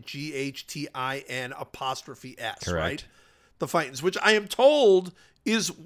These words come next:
Speaker 1: uh, a name of one of their minor league teams.
Speaker 2: Yes.
Speaker 1: Uh,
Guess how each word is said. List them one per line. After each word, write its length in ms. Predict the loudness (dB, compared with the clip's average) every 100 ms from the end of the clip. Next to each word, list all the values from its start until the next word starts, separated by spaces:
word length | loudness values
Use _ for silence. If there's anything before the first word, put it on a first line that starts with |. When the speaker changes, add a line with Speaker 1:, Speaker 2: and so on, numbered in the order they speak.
| -20 _
Speaker 1:
uh, 260 | -4 -2 -4 -6
a 80 | -4
name 240 | -2 -2
of 100 | -4
one 140 | -4 -2
of 60 |
their 80 | -4
minor 300 | -4 -6 -6
league 440 | -8 -8 -8 -10 -16 _
teams. 400 | -16 -16 -20 -8 2
Speaker 2:
Yes. 400 | 2 2 -6 -8
Speaker 1:
Uh, 340 | -6 -6 -6